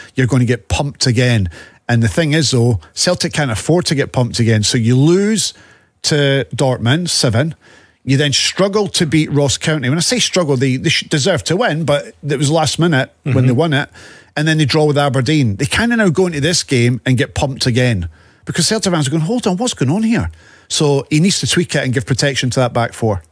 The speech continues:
Speaker 2: Okay then, uh, we'll get to the Rangers game, uh,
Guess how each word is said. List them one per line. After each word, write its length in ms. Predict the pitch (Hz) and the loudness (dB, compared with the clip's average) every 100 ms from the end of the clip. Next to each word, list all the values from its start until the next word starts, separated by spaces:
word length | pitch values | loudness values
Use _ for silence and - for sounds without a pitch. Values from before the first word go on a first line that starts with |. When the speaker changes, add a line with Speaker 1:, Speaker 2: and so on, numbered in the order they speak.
| _ - - | _ -16 -6
Speaker 2:
Okay 280 | 185 185 190 | -4 -2 -2
then, 360 | 175 147 147 | -2 -2 -4
uh, 240 | 131 156 151 | -4 -2 -2
we'll 100 | 143 | -2
get 140 | 170 160 | -4 -2
to 100 | 160 | -2
the 60 | |
Rangers 260 | 147 147 131 | 0 0 -2
game, 400 | 147 139 143 123 - | 0 0 0 -4 -4
uh, 160 | 131 | -4